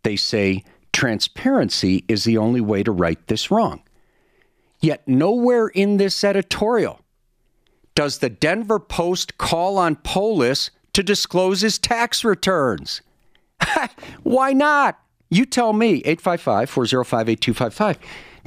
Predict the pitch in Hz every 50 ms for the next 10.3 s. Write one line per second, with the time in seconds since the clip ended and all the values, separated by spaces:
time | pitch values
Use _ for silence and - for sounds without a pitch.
0 | - - 120 120 110 95 92 127 175 165 - - 107 - - - - 101 90 90
1 | 98 85 - - 98 95 - - - 92 90 95 - - 113 101 95 82 - -
2 | 110 113 143 135 - - - - - - - - - - - - - - - 185
3 | 165 - 139 - - 240 277 254 254 185 196 175 151 127 123 - - - 113 -
4 | - - - - - - _ - 123 139 160 - - - 285 285 _ - - 185
5 | 165 - - - - 127 104 95 107 - _ - - - - - - - - 104
6 | 101 104 107 107 104 101 85 69 - - - - - - _ _ _ - - -
7 | - - - - 117 113 107 - 127 117 107 107 127 175 208 196 202 180 151 147
8 | 151 135 - - 127 127 - - - 113 - - - 110 104 104 104 104 - -
9 | - 95 95 95 110 110 92 123 117 98 92 85 78 82 85 - 101 85 90 90
10 | 101 90 98 98 104 107